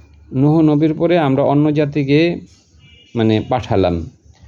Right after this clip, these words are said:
ফা আরসালনা আমরা প্রেরণ করলাম, ফিহিম তাদের মধ্যে, রসুলান রসুলকে,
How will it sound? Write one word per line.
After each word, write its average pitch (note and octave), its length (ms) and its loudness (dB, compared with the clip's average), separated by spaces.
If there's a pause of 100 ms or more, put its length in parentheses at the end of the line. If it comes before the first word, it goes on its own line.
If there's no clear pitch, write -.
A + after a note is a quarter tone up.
(760)
ফা C#3+ 160 -2
আরসালনা D#3 680 0
আমরা C3 280 -2
প্রেরণ D3 300 0
করলাম, D3 320 0
ফিহিম D3 500 0
তাদের A2+ 340 0
মধ্যে, F#2+ 440 -2 (200)
রসুলান A#2 580 0
রসুলকে, G#2+ 600 -2